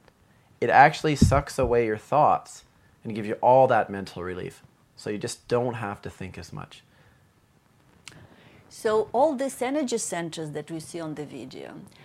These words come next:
Speaker 2: um, we will discuss them all, but we will start with the first one. It's called Muladhara Chakra.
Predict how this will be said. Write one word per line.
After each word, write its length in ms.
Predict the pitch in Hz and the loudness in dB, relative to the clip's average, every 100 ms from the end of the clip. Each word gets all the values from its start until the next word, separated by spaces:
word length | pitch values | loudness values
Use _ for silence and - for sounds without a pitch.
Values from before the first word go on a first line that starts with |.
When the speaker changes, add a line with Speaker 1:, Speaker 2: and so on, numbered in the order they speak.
| - - - - - | -20 -20 -20 -20 -12
Speaker 2:
um, 320 | 160 160 160 | -8 -8 -8
we 120 | 156 202 | -6 -2
will 160 | 214 | -2
discuss 500 | 185 208 - 247 269 | -4 -8 -6 -2 -2
them 240 | - 220 - | -4 -8 -6
all, 280 | 175 127 - | -8 -8 -10
but 140 | - | -12
we 80 | 185 | -8
will 140 | 190 190 | -6 -8
start 420 | - 226 262 - | -6 -4 -4 -4
with 140 | 180 | -8
the 60 | 156 | -8
first 520 | - 165 170 - - | -12 -12 -12 -16 -12
one. 240 | 202 240 262 | -10 -10 -12
It's 160 | - - | -20 -14
called 360 | - 208 208 - - | -6 -4 -6 -10 -14
Muladhara 800 | 202 220 262 240 160 175 175 156 | -10 -6 -4 -4 -4 -4 -4 -6
Chakra. 520 | - - - - - | -12 -14 -14 -20 -20